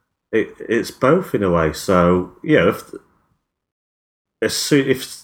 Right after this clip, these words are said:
if City start the front foot and start scoring goals, then the crowd are up for it and there's atmosphere. But as soon as they,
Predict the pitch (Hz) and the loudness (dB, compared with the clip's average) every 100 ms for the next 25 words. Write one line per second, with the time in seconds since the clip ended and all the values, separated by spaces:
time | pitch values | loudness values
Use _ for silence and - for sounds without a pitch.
0 | _ 110 - - 113 - 107 - - 101 | _ -12 -4 -4 -2 0 0 0 -4 -6
1 | - - 90 85 - 92 - - 107 98 | -4 -2 -2 -2 -2 -2 -2 -4 0 2
2 | 95 95 92 - - 95 82 113 - 107 | 2 0 -6 -20 -4 0 0 0 -4 -4
3 | 107 - 107 101 104 147 151 - 98 82 | -6 -2 0 0 2 0 0 -2 -2 0
4 | 87 85 85 - 127 107 101 - 80 78 | -2 -2 -4 -4 -4 -4 -6 -2 -2 -2
5 | - _ _ _ _ _ _ _ _ - | -8 _ _ _ _ _ _ _ _ -6
6 | - - 113 104 87 107 95 92 | -2 -2 0 0 -2 0 0 0